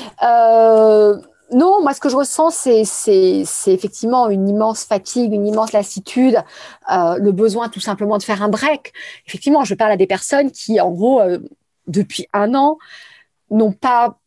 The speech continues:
c'est pas qu'elles n'ont pas pris de vacances, mais elles n'ont pas pris de vacances sans être, euh, dérangées, sollicitées. Euh, or, on le sait, pour, euh,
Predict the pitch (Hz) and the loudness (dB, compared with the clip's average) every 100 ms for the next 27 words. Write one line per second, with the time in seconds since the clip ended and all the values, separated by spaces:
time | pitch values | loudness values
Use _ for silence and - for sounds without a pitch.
0 | _ _ _ - 233 277 254 214 226 226 | _ _ _ -8 -4 -2 -2 -2 -2 -4
1 | 214 254 - 359 359 214 202 - 196 196 | -6 -6 -2 -4 -4 -4 -4 -2 -2 -2
2 | 190 214 208 202 196 196 302 320 - 214 | -4 -6 -6 -4 -4 -2 -6 -6 -8 -2
3 | 226 269 - 202 185 175 _ _ _ _ | -2 -2 -4 -2 -2 -4 _ _ _ _
4 | - 240 220 233 311 302 - 262 254 - | -4 -4 -2 -2 -2 -2 -4 -2 0 0
5 | 285 349 339 262 - _ - _ _ 214 | -2 0 0 -2 -8 _ -20 _ _ 0
6 | 202 196 185 175 - - 247 302 - - | 2 2 0 -2 -4 -2 0 2 0 -2
7 | 220 226 - 349 339 226 196 185 | -2 -2 0 -2 0 -2 0 0